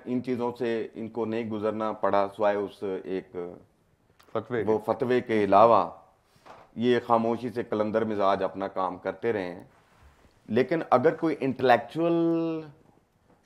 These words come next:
Speaker 1: जो एनलाइटेंड हो, इंटेलेक्चुअल जिसका ताल्लुक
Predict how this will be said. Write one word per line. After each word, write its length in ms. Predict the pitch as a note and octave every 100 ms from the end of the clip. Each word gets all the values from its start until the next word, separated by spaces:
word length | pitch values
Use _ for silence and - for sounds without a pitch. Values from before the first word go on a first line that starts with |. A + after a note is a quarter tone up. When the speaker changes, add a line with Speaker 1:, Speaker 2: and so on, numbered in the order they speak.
| -
Speaker 1:
जो 460 | A2+ A#2+ C#3+ C#3+ -
एनलाइटेंड 720 | A#2 A#2 G#2 A2 A#2 D3+ D3
हो, 400 | B2+ C3 C3 C3 G#2+
इंटेलेक्चुअल 800 | A2 G#2+ A2 A2 - C#3+ C3+
जिसका 340 | B2 A2+ - A#2+
ताल्लुक 520 | - G#2+ G#2+ G#2+ G#2+